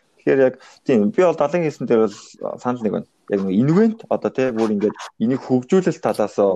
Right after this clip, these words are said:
угаасаа ингээд, ингээд зогсож байгаа. А, харин хүмүүсийн амьдралын хэм маяг нь одоогийнхоос өөрчлөгдөхгүй, энэ чигээрээ ингээд жоохон завгүй, бас ингээд янз янзын олон зүйлд ингээд зэрэг анхаарлаа төвлөрүүлэх шаардлагатай болсон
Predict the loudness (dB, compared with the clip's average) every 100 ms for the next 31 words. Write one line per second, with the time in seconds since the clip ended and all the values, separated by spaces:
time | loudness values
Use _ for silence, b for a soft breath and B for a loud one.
0 | 0 -2 -2 -2 -4 -4 -8 _ _ _
1 | _ _ _ _ _ _ -8 -4 -4 -8
2 | -10 -4 -4 -6 -18 B B B -10 -6
3 | -4 -4 -4 -10 B B _ -6 -4 -4
4 | -4 -4 -4 _ _ -4 -2 0 0 0
5 | 2 2 2 2 0 0 -2 -2 -2 -2
6 | 0 2 2 2 -6 -10 -2 2 2 0
7 | 0 2 0 -2 -2 -4 -4 -2 0 0
8 | 0 -2 -6 -20 -20 -6 0 2 2 0
9 | 0 2 0 -2 -2 0 0 0 -4 -4
10 | 0 0 0 -4 -6 -8 -10 -12 -14 -14
11 | -10 -6 -6 -6 -6 -6 -10 -12 -6 -2
12 | -2 -4